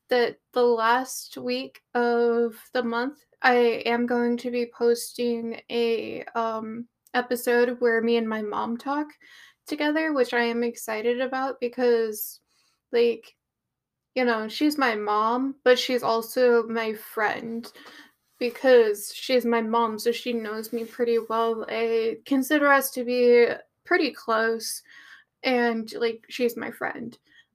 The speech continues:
Um, so I'm excited to talk with her, um, at the end of the month.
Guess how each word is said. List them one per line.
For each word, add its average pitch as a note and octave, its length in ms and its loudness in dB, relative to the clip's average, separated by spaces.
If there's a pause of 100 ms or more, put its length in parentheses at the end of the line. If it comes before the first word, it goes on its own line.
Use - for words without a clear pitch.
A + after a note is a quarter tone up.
Um, A#3 500 -2
so B3 360 -2
I'm B3 140 -2
excited B3+ 500 -2
to C4+ 80 -12
talk A#3+ 480 -4 (220)
with C4 180 -6
her, B3 520 -4 (220)
um, A3+ 640 -4 (160)
at A#3+ 140 -6
the A#3 400 -2
end A#3 160 -2
of A#3+ 100 -2
the A#3 60 -4
month. A#3 380 -6